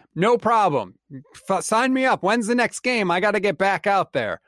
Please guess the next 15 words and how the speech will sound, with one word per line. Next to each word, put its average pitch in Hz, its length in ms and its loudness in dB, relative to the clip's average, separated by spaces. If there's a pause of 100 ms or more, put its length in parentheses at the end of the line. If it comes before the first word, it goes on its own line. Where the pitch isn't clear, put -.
(420)
But 170 240 2
a 151 100 0
life-saving 214 880 0
vaccine 190 640 2
that 147 140 2
is 147 140 -2
proven 226 480 0
to 208 60 0
be 196 160 -2
safe 196 380 0
and 196 80 2
effective, 175 600 0
you're 147 120 0
questioning? 254 880 0
Like, 220 220 0